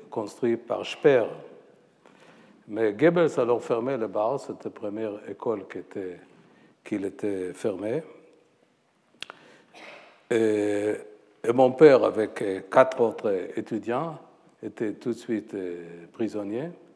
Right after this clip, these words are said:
Et ils sont battus, il était battu, ils ont cassé ses dents, et il était mis en prison. Et, mais on parle de très tôt, parce qu'on parle de, de mai mille neuf cent trente-trois.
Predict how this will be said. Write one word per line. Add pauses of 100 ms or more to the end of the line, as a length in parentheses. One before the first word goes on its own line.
(680)
Et
ils
sont
battus,
il
était
battu,
ils
ont
cassé
ses
dents, (640)
et
il
était
mis
en
prison. (1040)
Et,
mais
on
parle
de
très
tôt,
parce
qu'on
parle
de, (280)
de
mai
mille
neuf
cent
trente-trois.